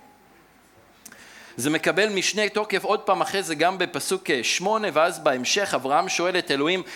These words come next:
זה קשור פה ל-, לנחלה כבר, אמ, אבל עדיין, אה, זה קשור גם ביחד עם העניין של הצאצאים, "אדוני אלוהים, במה אדע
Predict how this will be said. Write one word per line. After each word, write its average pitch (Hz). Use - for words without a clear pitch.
זה 127
קשור 190
פה 202
ל-, 151
לנחלה 131
כבר, 139
אמ, 127
אבל 127
עדיין, 202
אה, 123
זה 131
קשור 170
גם 165
ביחד 156
עם 139
העניין 143
של 165
הצאצאים, 156
"אדוני 151
אלוהים, 214
במה 170
אדע 180